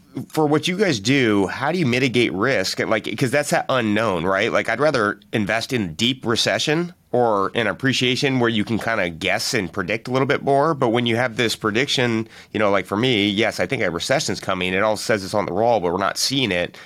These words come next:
And you don't wanna sit on the sidelines too long. How are you guys, how do you implement these predictions into your investing today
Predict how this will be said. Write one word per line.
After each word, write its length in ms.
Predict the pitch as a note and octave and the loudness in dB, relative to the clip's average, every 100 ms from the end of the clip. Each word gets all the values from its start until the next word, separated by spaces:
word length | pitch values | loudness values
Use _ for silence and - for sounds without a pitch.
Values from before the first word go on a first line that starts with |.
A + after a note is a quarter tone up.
| - | -8
And 80 | F#2+ | -2
you 60 | G2+ | 0
don't 120 | B2 | 2
wanna 140 | A2+ | 0
sit 240 | G2+ C3+ A#2+ | 0 0 0
on 120 | F2+ | -2
the 60 | |
sidelines 600 | E2+ A2+ C#3+ A2+ F#2 F2+ | -2 -2 -2 -2 -2 -4
too 140 | - F2+ | -4 -2
long. 380 | E2+ E2 D#2+ F#2+ - - - - - - | 0 0 0 -6 -16 -20 -20 -20 -20 -6
How 240 | B2 F#3 | -2 0
are 80 | F3 | 2
you 180 | C#3+ C#3 | 2 2
guys, 560 | C3+ B2+ A#2+ G2+ - - - - - _ _ _ _ - | 2 2 0 0 -2 -6 -20 -20 -20 _ _ _ _ -6
how 160 | A#2+ | -2
do 80 | F3+ | 0
you 100 | G3+ - | 0 -2
implement 540 | C#3 B2+ A2+ G2+ - | -2 0 0 -2 -4
these 160 | G2 - | -8 -4
predictions 580 | G#2 F#2+ - D2+ C2+ | -2 -2 -2 -6 -6
into 320 | - G2 F2+ G#2+ | -4 -4 -2 0
your 220 | F#2+ F2+ | 0 0
investing 500 | F2 F2+ F2+ G2+ E2 | 0 -2 -2 -4 -6
today 640 | E2+ D#2 F#2 E2+ D#2 | -6 -2 0 0 -2